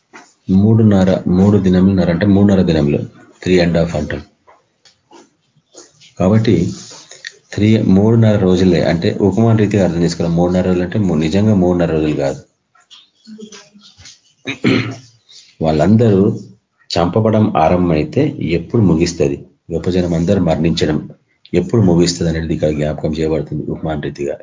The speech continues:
నిజంగా మూడున్నర దినములు కాదు, అవి కొన్ని సంవత్సరాలు పడతాయి ఆరంభమై ముగించడానికి.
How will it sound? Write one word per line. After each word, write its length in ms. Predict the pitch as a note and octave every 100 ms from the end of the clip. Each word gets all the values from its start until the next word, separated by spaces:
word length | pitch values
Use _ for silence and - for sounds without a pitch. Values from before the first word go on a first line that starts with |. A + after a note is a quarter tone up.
| D#2+
నిజంగా 320 | D#2 E2+ F#2+
మూడున్నర 480 | F2+ E2+ E2 D#2 - - _ _ _
దినములు 340 | E2 E2 E2+ E2
కాదు, 260 | C#2+ C#2 C2 _ _ _ _ _ _ _ _ -
అవి 100 | E2
కొన్ని 240 | E2 D#2
సంవత్సరాలు 480 | D2+ D#2+ G2+ G2+ F#2
పడతాయి 460 | D#2+ - C#2+ - A3 _ _ _ _ _ _ _ _ _ _ - E2
ఆరంభమై 480 | F2+ F#2 F2 F2
ముగించడానికి. 640 | E2+ D#2 D#2 D2+ D2 C#2+ -